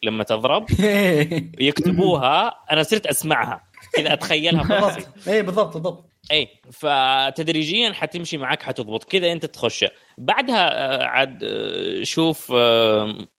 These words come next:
Speaker 1: مثلًا ممكن فيه أنمي قد شفته وقالوا
Speaker 2: لا تكمله.
Speaker 1: بأنه مختلف.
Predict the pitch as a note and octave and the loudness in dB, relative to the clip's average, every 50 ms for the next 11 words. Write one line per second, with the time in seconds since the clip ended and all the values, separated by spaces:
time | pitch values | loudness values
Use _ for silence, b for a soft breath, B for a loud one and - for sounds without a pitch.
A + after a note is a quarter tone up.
0 | _ _ - B2+ B2+ - C#3+ C3 B2+ C3+ C#3 C3 - C#3 B2+ A#2 A2 - C3 B2+ | _ _ -6 -4 -2 0 0 0 0 0 -2 -2 -2 -4 -4 -4 -4 -2 -2 -2
1 | A#2+ - - B2 B2+ C3+ B2+ A#2 A#2+ A#2 A2 G#2+ A2 G2+ - - - D3 - - | -2 -2 0 0 0 0 0 -2 -2 -2 -2 -4 -6 -10 -6 -4 -4 -4 -2 -2
2 | - A2 A2+ - _ _ _ _ _ - G#2 G2+ G2+ A2+ A2+ A#2+ C3 B2+ A#2+ A#2 | -4 -4 -4 -4 _ _ _ _ _ -6 -4 -2 0 2 2 2 2 2 0 0
3 | A2+ A#2 A#2 B2 B2 A#2 A#2 A#2 A#2+ A2+ - - - C#3 C3 C3 - | 0 0 2 2 2 2 2 0 -2 -4 -8 -6 -2 -2 0 0 -2